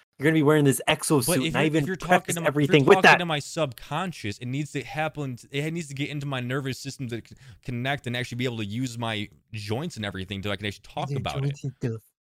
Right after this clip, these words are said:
Speaker 2: So
Speaker 1: But
Speaker 2: I
Speaker 1: I'm,
Speaker 2: can,
Speaker 1: I'm,
Speaker 2: so I can
Speaker 1: I'm
Speaker 2: tell where to
Speaker 1: saying it's
Speaker 2: go.
Speaker 1: like, it's, it's gonna build up to that. It's not gonna be that right away because, like, let's be real, they're just gonna be able to, like, you know, put those things over and it's gonna, like, hypnotize you in a sort of sense that it's just gonna be, like, flashing lights, sounds, blah, blah, blah, and then your subconscious is gonna be there.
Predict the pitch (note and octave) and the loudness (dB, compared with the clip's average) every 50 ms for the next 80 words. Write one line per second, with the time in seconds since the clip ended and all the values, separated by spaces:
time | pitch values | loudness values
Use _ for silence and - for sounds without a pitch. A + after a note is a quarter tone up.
0 | _ _ _ _ _ _ _ - - - A3 A3+ A#3 A3+ - A#3+ A3 A3+ G#3+ G#3+ | _ _ _ _ _ _ _ 0 6 6 8 8 8 6 6 6 6 6 4 4
1 | G3+ - - G#3+ A3 G#3+ G#3+ G3+ G#3 - G#3 F#3+ E3 C#3+ _ _ _ - - D#3 | 2 4 4 6 6 6 6 4 4 4 2 2 2 0 _ _ _ -2 -2 -2
2 | C#3+ - - - _ _ _ - - E3+ C#3 C#3 D#3+ E3 D#3+ D3 C3+ A2 D3+ D3 | 0 -2 -6 -10 _ _ _ -2 -2 -2 0 2 2 2 2 2 0 4 4 6
3 | C#3+ C#3+ C#3+ - _ - B2+ C3 D3 C#3+ - - - - - - C#3 C3 A#2+ B2 | 6 6 4 0 _ 0 2 2 2 2 0 -14 -18 -14 -6 -2 -2 2 4 4
4 | A2 G#2+ G#2 A2 A2 - - B2 A#2 - - B2+ A#2+ A2+ G#2+ C3 B2 A#2 B2+ B2+ | 4 4 2 0 -2 0 0 0 0 0 -2 -4 -4 -2 -2 -2 0 2 2 0
5 | - A#2+ B2 A#2+ A2+ A2+ C3+ C3 A2+ G#2+ - - B2 A#2 A#2 A#2+ B2 B2 - - | 0 -2 -2 -2 2 4 6 6 6 4 2 -4 -4 -2 -2 0 0 0 -2 -2
6 | C3+ C3 A#2 A2+ A2 A2 A#2 A#2 B2+ A#2 A2 - - C#3+ B2+ A#2 B2+ B2+ B2 B2+ | -4 -2 -2 0 0 0 2 2 0 0 -2 -4 -4 -2 2 4 2 4 4 4
7 | B2+ B2+ B2+ A#2+ _ - - - - _ - - C#3 C3+ - - C#3 D3+ C#3+ - | 4 4 2 2 _ -18 -20 -20 -18 _ -2 4 4 4 4 4 2 2 2 2
8 | C#3 B2 A#2 C#3 C#3+ C#3 C#3+ B2+ - C#3+ D3 C#3+ B2+ - - D3+ D#3 E3+ E3 C3+ | 2 4 8 8 8 8 8 4 4 2 2 2 2 4 2 2 2 2 -2 0
9 | B2 A#2+ A#2+ B2 A2+ A#2 A#2 A#2+ A2 - B2 A#2+ A2 - - A#2+ A#2+ A#2 - B2 | 2 2 2 2 2 0 -2 -2 -2 0 0 0 0 -2 -2 -4 -4 -2 -2 -2
10 | A#2+ A#2 - A#2+ A2 - C3+ B2+ A#2+ A#2+ C3+ B2+ B2 B2 _ - - - _ - | -2 -2 -4 -6 -6 -4 -4 -2 0 2 4 4 2 2 _ -12 -20 -20 _ 2
11 | - C#3 C3 C3+ - - C#3 C#3 C3 C3 C3+ C#3+ C#3 C3+ C3+ - - C3 B2+ C#3+ | 4 6 6 6 4 4 4 6 8 8 8 8 6 6 4 2 2 4 6 6
12 | D3 C#3+ C#3 C3+ A#2+ - - C3+ - C3+ A#2+ - D3 D3 C#3+ C#3 C3+ B2+ B2+ B2+ | 6 6 6 4 2 4 2 2 2 2 2 4 6 8 8 8 6 4 2 -2
13 | A#2+ A2+ C3+ A#2+ - - C3 B2+ A#2+ - A2+ - - A#2 G#2+ C#3 B2 G#2+ G#2 C#3 | -4 -2 -2 -4 -2 0 0 0 0 -2 -6 -14 -12 -10 -8 -6 -6 -4 -2 -2
14 | C#3+ A2+ F#2 - | -2 -2 -4 -6